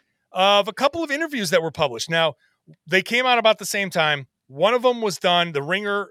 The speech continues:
article was re-, recorded, I mean, uh, interview was done in January, and then a New York Times article, which was done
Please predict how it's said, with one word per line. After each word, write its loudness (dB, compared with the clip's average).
article -4
was -4
re-, -12
recorded, -10
I -2
mean, -4
uh, -2
interview -6
was -8
done -4
in -10
January, -2
and -4
then 2
a -2
New -4
York -2
Times -2
article, -2
which -12
was -10
done -2